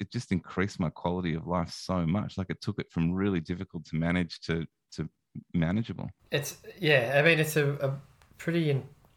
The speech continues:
Speaker 2: intense story, if I'm not gonna lie. You know, blood cancer, uh, any diagnosis that has the word cancer in it is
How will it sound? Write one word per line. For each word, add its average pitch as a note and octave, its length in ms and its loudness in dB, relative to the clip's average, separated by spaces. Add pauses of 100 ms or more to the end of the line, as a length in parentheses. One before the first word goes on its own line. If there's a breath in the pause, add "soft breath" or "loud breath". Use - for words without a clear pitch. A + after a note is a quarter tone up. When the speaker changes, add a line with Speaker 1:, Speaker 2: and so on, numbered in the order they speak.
(320)
Speaker 2:
intense C#3+ 500 4
story, C3+ 500 2 (220)
if C3 80 -2
I'm C3 160 2
not C3+ 140 0
gonna B2 140 2
lie. C3+ 400 4
You C#3 160 0
know, B2+ 160 0 (1200 loud breath)
blood E3 200 8
cancer, D3 720 6 (140)
uh, B2+ 80 -2 (120)
any D3 220 6
diagnosis B2+ 640 4
that A#2+ 160 -2
has A#2 240 -2
the A#2+ 80 -4
word A2 220 2
cancer A2+ 400 0
in G#2+ 100 2
it G#2+ 160 -2
is A2+ 320 -6